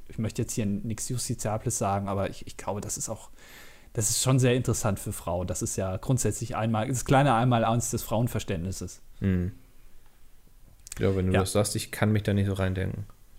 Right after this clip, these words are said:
Speaker 1: Wir haben, ich wollte eben noch was sagen. Ich hab's aber wieder vergessen.
Speaker 2: Hm,
Speaker 1: Ich war schon
Speaker 2: abonniert
Speaker 1: wieder
Speaker 2: Pete's Meat?
Speaker 1: Nee, du, du warst so, du hast dich so in Rage geredet. Was, was,
Speaker 2: Das
Speaker 1: über was haben wir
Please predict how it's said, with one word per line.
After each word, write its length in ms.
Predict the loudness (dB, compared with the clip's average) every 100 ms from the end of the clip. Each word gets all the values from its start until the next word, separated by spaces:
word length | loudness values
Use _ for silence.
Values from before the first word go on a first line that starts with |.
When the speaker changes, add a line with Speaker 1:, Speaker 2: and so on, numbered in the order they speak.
| -20 -20 -20 -20 -20 -20 -20 -12
Speaker 1:
Wir 140 | -6 -2
haben, 220 | 0 -2
ich 160 | -6 -4
wollte 220 | -4 -2
eben 180 | -4 -2
noch 180 | -2 -2
was 160 | -2 0
sagen. 420 | -2 -4 -6 -2 -2 -2 -10
Ich 100 | -14
hab's 140 | -8 -4
aber 120 | -2
wieder 140 | -2 -4
vergessen. 540 | -6 -6 -6 -4 -4 -4 -2
Speaker 2:
Hm, 560 | -2 -2 -2 -2 -4 -8 -4
Speaker 1:
Ich 60 |
war 60 | 0
schon 20 | 2
Speaker 2:
abonniert 240 | 4 4 2
Speaker 1:
wieder 100 | -2
Speaker 2:
Pete's 240 | -4 -4
Meat? 260 | -2 -2 -4 -14 -14 -8
Speaker 1:
Nee, 140 | -2 -2
du, 80 |
du 200 | -2 -4
warst 260 | -2 -2 0
so, 220 | 2 2
du 340 | 2 -2 -2 -2
hast 160 | -2
dich 100 | -2
so 140 | 2 2
in 80 |
Rage 420 | 2 4 4 6 4
geredet. 480 | 2 2 0 0
Was, 120 | -2 -4
was, 240 | -8 -4 0
Speaker 2:
Das 160 | 0
Speaker 1:
über 200 | -2 -4
was 160 | -2 -4
haben 100 |
wir 60 | -4